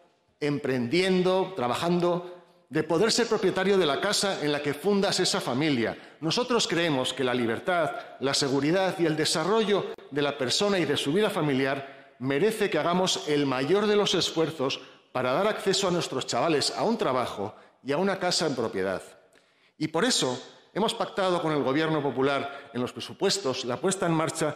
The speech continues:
de un plan de acceso a la vivienda para primeros compradores que permita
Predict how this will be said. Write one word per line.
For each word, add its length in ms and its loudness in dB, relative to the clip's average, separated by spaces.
de 160 0
un 120 2
plan 280 2
de 80 0
acceso 640 0
a 80 -4
la 100 0
vivienda 680 0
para 240 0
primeros 400 2
compradores 640 0
que 100 0
permita 480 0